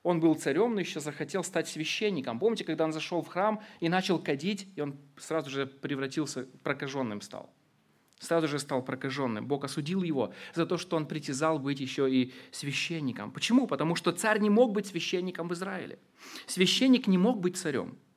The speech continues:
Эти две должности были разделены. Но мы видим здесь в пророчестве что-то особенное, что-то уникальное.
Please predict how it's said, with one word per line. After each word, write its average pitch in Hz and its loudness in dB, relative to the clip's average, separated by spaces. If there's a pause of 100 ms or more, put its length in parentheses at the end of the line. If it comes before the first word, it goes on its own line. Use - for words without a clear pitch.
(240)
Эти 180 4
две 160 4
должности 196 0
были 151 2 (140)
разделены. 151 -4 (600)
Но 147 2
мы 165 4
видим 202 0
здесь 131 -4
в - -14
пророчестве 190 2
что-то 165 -6
особенное, 147 -4
что-то 160 -4
уникальное. 190 0